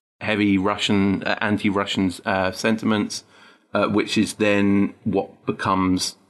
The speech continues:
uh, you know, what forces this, this organization, the Fifty Blessings, to kind of, uh, you know, to grow in power and to start effectively what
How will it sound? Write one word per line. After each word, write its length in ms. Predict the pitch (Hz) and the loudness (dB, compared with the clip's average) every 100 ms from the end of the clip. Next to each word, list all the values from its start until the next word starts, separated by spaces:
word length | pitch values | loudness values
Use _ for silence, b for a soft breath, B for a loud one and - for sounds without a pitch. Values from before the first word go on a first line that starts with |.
| _ | _
uh, 280 | 104 92 87 - | 0 2 2 0
you 100 | 110 | 0
know, 100 | 101 | 2
what 220 | 92 95 - | 2 0 0
forces 460 | 104 104 98 85 | -2 0 -2 -2
this, 260 | 95 - - | -4 -4 -4
this 220 | 98 98 | -2 0
organization, 680 | 101 95 90 87 101 - 90 | 0 0 -2 0 0 0 -2
the 60 | |
Fifty 300 | - 95 - | -2 -4 -4
Blessings, 480 | - 101 - 87 82 | -2 -2 -2 -4 -4
to 80 | 85 | -6
kind 180 | 92 92 | -4 -2
of, 160 | 85 - b b b b - | -2 -6 b b b b -6
uh, 380 | 92 90 87 87 - - | -2 0 0 -2 -4 -2
you 80 | |
know, 120 | 92 82 | -2 0
to 120 | 98 | -2
grow 240 | 98 92 | 0 0
in 140 | 85 87 | 0 0
power 340 | 98 95 87 | -2 0 0
and 160 | 85 87 | 0 -2
to 100 | 95 | -4
start 720 | - 95 92 90 - - - _ _ _ _ - | -4 -2 0 -2 -6 -16 -16 _ _ _ _ -8
effectively 560 | - 107 - 90 92 | -2 -2 0 0 2
what 220 | 90 90 | 2 0